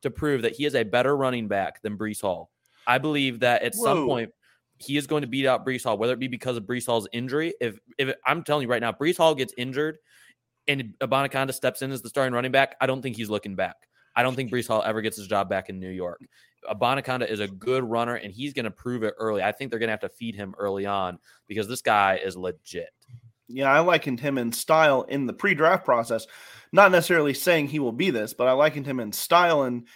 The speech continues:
Speaker 2: and build to LaDainian Tomlinson. Just the way he, he moves, the way he runs, his, his cut on a dime ability.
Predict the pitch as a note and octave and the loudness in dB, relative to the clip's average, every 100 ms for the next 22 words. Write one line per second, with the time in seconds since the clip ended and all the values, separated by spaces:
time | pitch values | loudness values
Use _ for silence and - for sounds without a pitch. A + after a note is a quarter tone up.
0 | _ - C3+ A#2+ D3+ F3 C#3+ C3 _ - | _ -4 -4 -2 2 4 2 0 _ -4
1 | C#3+ C3+ - B2 C3 D#3 F3 D#3+ D#3+ D#3+ | 0 0 -2 -4 -2 0 0 -2 -2 -2
2 | F#3+ - - _ C3+ C3+ B2+ C3+ C3+ C3+ | -4 -10 -20 _ -10 -8 -2 0 -2 -2
3 | C#3 B2+ A#2+ - _ A#2+ A#2 F3+ G#3+ E3+ | -2 -2 -6 -12 _ -8 0 0 0 -6
4 | C3+ C3+ B2+ B2+ B2+ A#2 A#2 _ _ - | -4 -2 -2 -4 -4 -4 -8 _ _ -6
5 | C3+ D#3+ E3 D3+ B2+ D3+ B2 - - C3 | 2 4 2 -2 -2 -2 -2 -6 -10 -10
6 | - E3 D#3+ D#3 B2+ C3+ D3 D3+ C3+ D#3 | -4 2 4 4 2 2 4 2 0 2
7 | D3+ D3 D3 | 2 2 -2